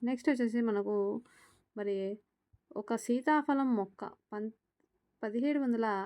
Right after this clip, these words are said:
డెబ్బైలో బ్రిటిష్ వారు ఏర్పాటు చేసిన బొటానికల్ తోటలు,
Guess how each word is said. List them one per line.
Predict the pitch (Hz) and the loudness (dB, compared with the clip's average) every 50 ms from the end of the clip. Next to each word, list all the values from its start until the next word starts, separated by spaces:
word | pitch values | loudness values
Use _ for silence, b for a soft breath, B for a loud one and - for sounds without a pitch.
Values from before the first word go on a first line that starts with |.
| - - | -4 -2
డెబ్బైలో | 202 202 196 185 180 196 190 185 185 185 - _ _ _ _ _ _ _ _ _ _ _ _ _ _ _ - | 0 0 2 2 2 2 2 2 0 -2 -4 _ _ _ _ _ _ _ _ _ _ _ _ _ _ _ -6
బ్రిటిష్ | 220 214 240 247 302 311 302 302 | -2 0 2 2 2 2 2 2
వారు | 311 302 294 294 285 | 2 2 4 4 2
ఏర్పాటు | 254 233 220 226 226 220 214 220 | 2 2 0 0 -2 -2 -2 -2
చేసిన | - 214 202 - - 220 214 208 196 196 202 b b b b b b b b b 202 196 196 196 | -2 -2 -2 -2 0 0 2 2 0 -2 -4 b b b b b b b b b -12 -12 -10 -2
బొటానికల్ | 196 214 214 214 247 262 269 285 277 294 285 277 | 0 2 2 4 4 4 2 2 2 2 0 0
తోటలు, | 240 - 220 208 208 208 208 208 208 214 | 0 0 0 0 0 0 0 0 0 0